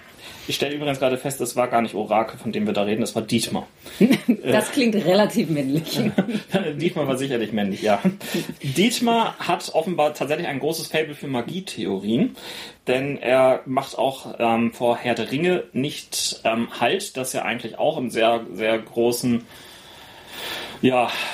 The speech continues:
Speaker 1: Hochmagie MacGuffin hat durch den, äh, Ring, der alles Tolles und überhaupt ist. Aber, ähm, dass er das auch wieder relativiert sieht, denn es gibt das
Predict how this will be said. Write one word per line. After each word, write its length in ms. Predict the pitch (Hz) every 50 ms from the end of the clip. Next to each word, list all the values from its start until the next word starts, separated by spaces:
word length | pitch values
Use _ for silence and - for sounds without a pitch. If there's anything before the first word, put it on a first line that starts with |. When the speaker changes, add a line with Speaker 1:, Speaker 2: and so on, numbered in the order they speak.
| - - - - -
Speaker 1:
Hochmagie 1000 | - 165 196 - - - 127 139 139 139 139 123 - 143 156 156 156 151 151 139
MacGuffin 640 | 135 127 127 - 139 139 - 127 113 107 104 104 110
hat 480 | 120 - - - - - - - -
durch 280 | - 113 110 107 - -
den, 400 | - 107 104 104 104 101 98 95 - - - - -
äh, 80 | - 95
Ring, 640 | 95 95 95 98 95 107 113 117 117 113 113 110 101
der 400 | 101 98 95 92 92 92 90 87 - -
alles 400 | - 104 104 101 98 - - -
Tolles 400 | - - 107 110 107 98 - -
und 180 | - 98 95 -
überhaupt 420 | - - 92 - 104 123 - -
ist. 260 | 165 190 - - - - _ - - - - - - - - - - - - _ _
Aber, 840 | - 117 120 123 123 123 123 127 120 117 123 120 120 120 120 120 - -
ähm, 400 | 120 117 113 117 117 117 113 110 -
dass 220 | 120 120 120 - -
er 440 | - - 120 117 113 113 113 113 - - 107 - -
das 400 | - - 127 131 - - - -
auch 140 | - 127 -
wieder 160 | 131 139 123
relativiert 600 | 117 127 131 120 - 123 113 107 127 165 262 269 -
sieht, 260 | - 113 120 165 180
denn 180 | - 156 151 143
es 260 | - - - - -
gibt 220 | 151 170 165 - -
das 200 | 135 127 - -